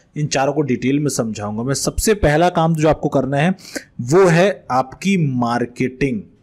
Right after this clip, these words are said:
वो है आपकी मार्केटिंग। सेकेंड थिंग जो आपको बढ़ानी है वो है आपका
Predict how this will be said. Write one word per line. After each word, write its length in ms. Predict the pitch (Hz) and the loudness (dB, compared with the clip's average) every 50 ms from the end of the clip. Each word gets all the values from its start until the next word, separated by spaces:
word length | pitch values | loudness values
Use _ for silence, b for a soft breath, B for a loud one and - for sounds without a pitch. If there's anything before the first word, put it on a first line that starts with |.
| _ _ _ _ _ b b b b b _ - | _ _ _ _ _ b b b b b _ -10
वो 280 | 113 117 139 156 160 151 | -4 -2 0 2 2 0
है 260 | 143 143 151 165 - - | 0 -2 -2 -4 -4 -6
आपकी 440 | 117 113 - - - - 151 151 143 | -8 -8 -8 -8 -8 -6 -4 -4 -2
मार्केटिंग। 720 | 131 120 110 104 104 107 107 - - 104 - - 113 104 90 - b b b b b b b b - | -2 -2 -2 -2 -2 -4 -4 -6 -8 -6 -4 -4 -4 -4 -6 -10 b b b b b b b b -12
सेकेंड 760 | - - - - - 156 156 156 190 196 202 196 180 - - | -10 -8 -6 -4 -2 -2 -2 -2 -2 -2 0 -2 -2 0 0
थिंग 280 | 175 190 202 196 175 | 0 2 2 0 0
जो 120 | 139 139 151 | 2 2 2
आपको 240 | 143 - - 160 147 | 2 2 0 0 0
बढ़ानी 440 | 135 127 131 135 139 147 156 151 | 2 0 0 0 0 -2 -2 -2
है 160 | 147 151 160 160 | 0 0 0 -2
वो 300 | 135 127 135 143 143 135 | -2 -2 0 0 0 0
है 180 | 131 139 143 | -2 -4 -4
आपका 720 | - 113 113 113 110 - - - - 131 139 147 151 b | -4 -4 -4 -4 -6 -6 -8 -6 -4 -2 -2 -2 -4 b